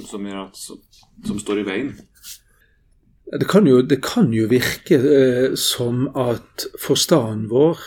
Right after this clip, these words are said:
Speaker 2: den kan brukes til å tolke ting, eh, som at det har en, eh, skaper, og det står en vilje bak, men den kan også brukes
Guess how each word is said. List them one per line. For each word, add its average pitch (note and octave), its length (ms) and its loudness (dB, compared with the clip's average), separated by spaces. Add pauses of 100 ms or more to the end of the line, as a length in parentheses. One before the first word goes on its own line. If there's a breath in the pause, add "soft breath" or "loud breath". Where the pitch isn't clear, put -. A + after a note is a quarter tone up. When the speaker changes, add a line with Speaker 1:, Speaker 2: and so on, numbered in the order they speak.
(160)
Speaker 2:
den A#2+ 400 0
kan A#2 460 -4
brukes B2 680 -2 (140)
til C3 460 0
å A#2 360 -2 (1200 loud breath)
tolke C3+ 520 0
ting, A2 360 0
eh, - 1000 -8
som B2 420 -2
at B2 180 -6
det C3 120 2
har A#2+ 220 0
en, A#2 280 -4
eh, A#2+ 200 -8
skaper, B2 640 0
og A2 80 -2
det A2+ 80 -6
står A#2 280 0
en A#2 500 -6
vilje C3 340 4
bak, D#3+ 400 2 (640 loud breath)
men C3 140 0
den B2+ 160 4
kan C#3 180 2
også C#3 380 2
brukes B2+ 800 0